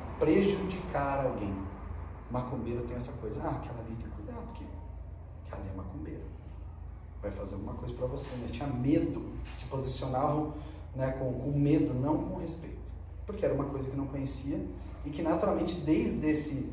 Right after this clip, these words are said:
dessas classificações veio o julgamento. Então, naturalmente, as pessoas nunca vão falar,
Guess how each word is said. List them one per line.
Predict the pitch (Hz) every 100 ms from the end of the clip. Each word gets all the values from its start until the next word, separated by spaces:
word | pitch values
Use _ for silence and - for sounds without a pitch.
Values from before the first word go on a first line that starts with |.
| - -
dessas | 147 -
classificações | - 185 - - - 139 - 220 202 - - - - - - - - - - - - - - -
veio | 156 165 170 -
o |
julgamento. | 143 165 175 180 143 120 - - - -
Então, | 175 226
naturalmente, | 220 - 208 160 151 151
as | -
pessoas | 180 - 196 190
nunca | - 233
vão | 220
falar, | 208 180 - - -